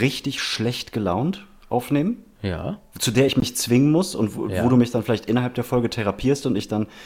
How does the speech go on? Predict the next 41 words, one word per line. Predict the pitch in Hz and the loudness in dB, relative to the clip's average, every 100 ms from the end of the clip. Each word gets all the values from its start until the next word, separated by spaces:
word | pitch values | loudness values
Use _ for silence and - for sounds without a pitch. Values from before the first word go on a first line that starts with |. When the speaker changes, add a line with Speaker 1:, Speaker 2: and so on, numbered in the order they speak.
| - - | -20 -12
Speaker 1:
therapiert | 113 117 107 - 131 135 | -2 0 2 2 0 2
und | 110 110 | -2 -2
gut | 123 | -4
gelaunt | 123 113 110 | -2 -2 -2
positiv | 120 110 - 110 | -2 -2 -4 -2
wieder | 95 | 0
rausgehe. | 85 95 - - 143 254 | 2 0 0 -4 -4 -2
Speaker 2:
Finde | - 113 | -2 -2
ich | 98 | -2
auch | 101 | -4
gut. | - | 2
Speaker 1:
Und | 143 | 2
ich | 139 127 | 2 2
wollte | 135 131 | 0 0
für | - 120 | -4 0
eine | 117 135 | 2 0
Folge | 123 127 123 117 | -2 0 0 2
auf | - 104 | -2 -2
jeden | 110 117 | 2 2
Fall | 107 113 107 110 - - - | 0 0 0 -2 -6 -20 -2
einen | 104 | 0
richtigen | 104 117 117 95 | 2 0 0 2
Lachflash | 90 92 - 87 73 - | 2 0 -2 -6 -6 -6
haben. | 69 73 98 - - | -6 -6 -6 -8 -8
Ich | 98 | 2
weiß | 117 135 | 2 4
noch | 131 | 2
nicht, | 117 | 4
ob's | 107 - | 2 2
der | 117 107 | 2 2
heute | 120 107 | 2 2
war, | 104 123 | 2 2
aber | 110 107 | 2 2
der | 101 98 | 2 2
war | 101 | 2
schon | 101 104 98 95 - - | 0 0 2 2 -2 -8
Speaker 2:
Also | - 95 98 | -2 -2 0
der | 92 | 0
heute | 87 123 147 | 4 4 6
war | |
Speaker 1:
nah | 101 | 4